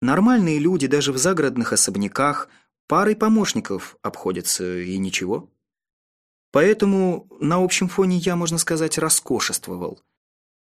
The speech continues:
Эти неопровержимые факты понемногу разрушали милую отцовскому сердцу картину мира, в центре которой помещался никчемный, опустившийся без его присмотра и руководства, глубоко несчастный я.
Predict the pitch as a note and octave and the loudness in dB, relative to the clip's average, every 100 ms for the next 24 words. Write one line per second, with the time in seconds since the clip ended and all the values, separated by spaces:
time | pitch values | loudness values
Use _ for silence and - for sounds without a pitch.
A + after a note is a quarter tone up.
0 | - C#3 C3+ B2 A#2 A#2 A#2 A#2 B2 A#2+ | 0 2 2 0 0 0 0 0 -2 -2
1 | A2+ A2 A2+ G2+ G2 - C#3 F3+ - F#2 | -2 -2 -2 -4 -6 -4 -4 -4 -8 -12
2 | - _ _ _ _ - A#2 A2+ A2+ A2+ | -12 _ _ _ _ -4 0 2 0 0
3 | A2+ G#2+ A2+ - A2 A2 A2 G#2 G2+ G2+ | 0 -2 -2 -2 0 0 0 0 0 0
4 | G#2+ A2+ A2+ - G#2+ - A2+ G2+ - A2+ | 0 0 -2 -8 -4 -2 0 -2 -2 0
5 | G#2+ G#2 G2 - A2 A2 - C3 C#3 E3 | 0 0 -2 -4 -2 -2 -2 -2 0 -2
6 | B2+ F#2 - _ _ _ - B2 A2+ G#2+ | -4 -6 -14 _ _ _ -2 2 2 0
7 | G#2 A2 A2 G#2 A2 A2+ - G#2+ - G2+ | 0 0 0 0 0 0 2 2 0 -2
8 | F#2+ - - A2+ B2 A#2+ A2+ - _ _ | -4 -2 0 0 0 0 -2 -6 _ _
9 | _ C#3 C#3 C3 - F#3 F3+ B2 - A2+ | _ -4 0 0 2 0 0 0 2 2
10 | G#2 G#2 G2 G#2+ G#2+ G#2+ G#2 A2 B2 A#2+ | 0 0 -2 -2 0 0 0 0 0 0
11 | A2 G#2+ G2+ G#2+ G#2 D#3+ - C#3+ C#3 - | 0 0 -2 -2 0 0 0 -2 -4 -10
12 | _ - B2+ D#3 E3+ A3+ F#3+ F3 - C#3+ | _ -2 0 0 2 2 4 2 2 2
13 | - C#3+ C3+ A2 G2 F2 - | 2 2 0 0 -6 -8 -14